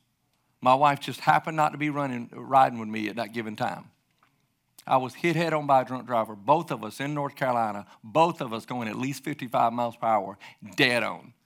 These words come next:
He went straight through a stop sign. Drunk as a skunk, newspaper between him and the steering wheel.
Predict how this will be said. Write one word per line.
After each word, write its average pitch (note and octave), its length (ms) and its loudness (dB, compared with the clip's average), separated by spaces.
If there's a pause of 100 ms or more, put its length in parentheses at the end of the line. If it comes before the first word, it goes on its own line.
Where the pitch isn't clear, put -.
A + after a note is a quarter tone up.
He C3 140 -4
went A2+ 160 -8
straight B2+ 240 -8
through B2+ 100 -8
a A2 40 -8
stop G#2+ 280 -2
sign. - 300 -12 (520)
Drunk D#3 360 0
as C3 100 -6
a G#2+ 80 -10
skunk, D#3+ 400 -4 (260)
newspaper B2+ 580 -2
between A2 340 -8
him B2+ 160 -4
and B2 80 -6
the - 20 -12
steering G2 300 -10
wheel. - 200 -14